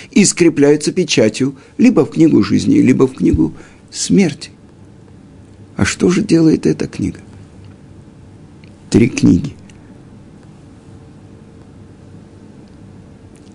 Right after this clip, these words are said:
И на самом деле это учится из строчки,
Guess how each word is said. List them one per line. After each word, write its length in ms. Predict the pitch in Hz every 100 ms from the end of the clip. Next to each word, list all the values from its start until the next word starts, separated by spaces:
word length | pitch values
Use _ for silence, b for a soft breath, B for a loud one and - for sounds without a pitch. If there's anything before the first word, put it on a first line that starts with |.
| -
И 80 | 95
на 180 | 90
самом 360 | 90 - 127 139
деле 340 | 170 170 139
это 160 | 98 101
учится 460 | 123 139 - - 98
из 120 | -
строчки, 640 | - 156 151 - - 123